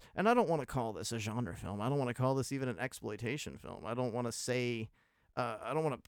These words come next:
shove this into a category or a corner because I don't really know a lot about the,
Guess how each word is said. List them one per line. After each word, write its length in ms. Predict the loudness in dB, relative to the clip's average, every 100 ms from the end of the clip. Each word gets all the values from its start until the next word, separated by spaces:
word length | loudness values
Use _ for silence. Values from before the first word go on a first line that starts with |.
| -10
shove 480 | -4 0 0 -4 -6
this 280 | -6 -6 -6
into 240 | -6 -8
a 80 | -6
category 720 | -6 -4 -6 -8 -8 -4 -2 -2
or 120 | -4
a 40 |
corner 420 | -4 0 2 2
because 220 | -2 -2 0
I 40 |
don't 320 | 4 4 4
really 260 | 2 4 4
know 240 | 6 4
a 20 |
lot 220 | 4 4 2
about 360 | 0 -2 -2
the, 220 | -2 -4